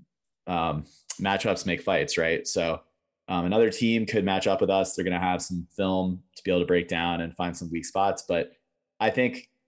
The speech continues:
you are starting to see offensive line gel. You're starting to see the coaching staff get confident in the run game and in its receiving core. You know, those guys seem to be hustling and blocking on the outside, and the defense just firing on all cylinders, you know, despite injuries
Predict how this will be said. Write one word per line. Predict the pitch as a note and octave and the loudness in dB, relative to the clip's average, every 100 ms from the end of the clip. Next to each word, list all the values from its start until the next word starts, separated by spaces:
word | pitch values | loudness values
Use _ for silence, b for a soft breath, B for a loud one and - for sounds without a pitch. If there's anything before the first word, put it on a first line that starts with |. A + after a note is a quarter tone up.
| _ | _
you | A2 G#2+ | 2 4
are | G#2+ | 4
starting | - A2+ A2 | 4 2 4
to | G2+ | 2
see | G#2+ | 2
offensive | F#2+ F#2 F2+ F#2+ | 2 2 -2 -2
line | F2 E2+ E2+ | -2 -2 0
gel. | F2 E2+ E2 E2+ - | 0 0 2 0 -4
You're | |
starting | F2 G2 F2+ | -2 0 0
to | D2+ | -4
see | - F2+ | -8 -8
the | |
coaching | - F#2 F2 | -2 -4 -2
staff | F2 F2+ E2+ - | -4 -2 -2 -4
get | E2 | -6
confident | - E2+ - E2 E2 - | -4 -4 -4 -6 -8 -12
in | - | -18
the | |
run | D2+ F#2+ G2 | -6 -4 -2
game | F#2+ F#2 F#2 F2+ _ _ _ _ - | 0 0 -2 -6 _ _ _ _ -6
and | F#2+ F2+ | -2 0
in | F2+ | 2
its | F2+ - | 0 0
receiving | E2+ - F2 E2+ | -4 0 0 -2
core. | - F2 D#2+ D#2+ - _ _ _ - | 0 0 2 -2 -6 _ _ _ -8
You | F2+ | -4
know, | |
those | F2+ | -2
guys | F2+ G2+ F#2 | 0 0 0
seem | - F#2 | 0 0
to | |
be | F2+ | 0
hustling | E2+ F2+ - F2+ F2 F2 | 0 -2 0 0 0 -4
and | |
blocking | D#2 D#2+ D#2+ F#2 E2 | -4 -2 -2 -4 -6
on | E2 | -6
the | E2 | -4
outside, | E2 - E2 E2 D#2+ D#2+ | -4 -2 -2 0 -2 -4
and | - D#2+ E2 - | -8 -12 -18 -14
the | F2 | -6
defense | F#2 F2+ E2+ - | -6 -4 -8 -8
just | - - - | -10 -12 -8
firing | E2 E2 E2 | -2 0 0
on | D#2 | -2
all | D#2 | -6
cylinders, | D#2 F2+ D#2+ D2 C#2+ D2+ - - | -2 -2 0 -2 -2 -4 -10 -8
you | E2 | -6
know, | D#2 | -4
despite | E2+ - D#2+ D2+ - | -4 -2 -2 -2 -4
injuries | F#2+ F2+ E2+ D#2+ D#2+ - | -2 0 0 0 -4 -8